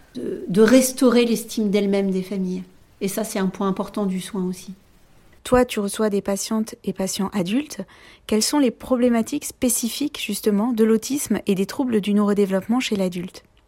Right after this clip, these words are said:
Speaker 1: Alors, ben, les problématiques sont nombreuses. Tout d'abord, la problématique diagnostique, parce que souvent,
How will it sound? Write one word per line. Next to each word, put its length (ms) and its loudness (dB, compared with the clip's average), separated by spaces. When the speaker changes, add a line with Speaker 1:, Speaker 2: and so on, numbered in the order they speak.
Speaker 1:
Alors, 240 6
ben, 140 6
les 80 4
problématiques 800 4
sont 260 -2
nombreuses. 1080 4
Tout 100 -2
d'abord, 720 8
la 120 2
problématique 760 -4
diagnostique, 840 -8
parce 320 -6
que 460 -2
souvent, 840 -2